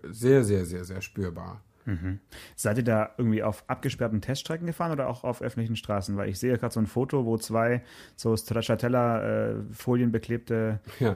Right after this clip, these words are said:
Speaker 2: äh, mit einem roten Alten um, um die Wette fahren. Das sieht mir irgendwie nach, wo war das denn? Irgendwo in, in Ostdeutschland oder irgendwo im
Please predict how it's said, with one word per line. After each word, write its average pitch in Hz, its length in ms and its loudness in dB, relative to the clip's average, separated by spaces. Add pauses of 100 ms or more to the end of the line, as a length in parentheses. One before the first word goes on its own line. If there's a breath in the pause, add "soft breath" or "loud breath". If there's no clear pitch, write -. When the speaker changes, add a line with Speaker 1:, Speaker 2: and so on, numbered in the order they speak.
Speaker 2:
äh, 113 320 0
mit 113 240 0
einem 113 260 4
roten 117 480 2
Alten 120 640 2 (120)
um, 117 260 0
um 117 120 2
die 107 80 0
Wette 127 220 0
fahren. 107 260 -2
Das 110 120 -4
sieht 120 140 -4
mir 117 140 0
irgendwie 113 180 0
nach, 110 420 -2 (420 soft breath)
wo 95 100 -2
war 113 120 0
das 135 120 -2
denn? 95 220 -2
Irgendwo 110 340 0
in, 101 380 -2
in 101 260 -4
Ostdeutschland 156 640 -4
oder 120 140 -2
irgendwo 110 340 -2
im 107 320 -2